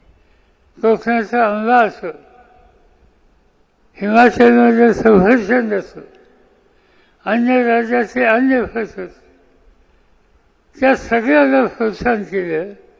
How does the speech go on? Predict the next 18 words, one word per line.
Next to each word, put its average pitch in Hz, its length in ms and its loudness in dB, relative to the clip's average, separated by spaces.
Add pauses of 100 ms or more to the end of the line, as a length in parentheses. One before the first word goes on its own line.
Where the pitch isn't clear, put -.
(600)
आणि 170 240 -4
आज 190 460 -4
जगामध्ये 175 840 -4 (720)
फळबाग 196 560 0
योजनेची 185 680 -2
फळं 208 400 2 (840)
ही 208 120 -2
क्रमांक 202 600 2
एकने 220 640 2 (120)
तयार 233 300 6
कुठे 208 380 0
होतात, 175 500 2 (520)
तर 196 60 -2
ते 190 220 0
भारतामध्ये 180 920 2
होतात. 160 420 -4 (420)
हे 202 140 2
कर्तृत्व 185 640 -2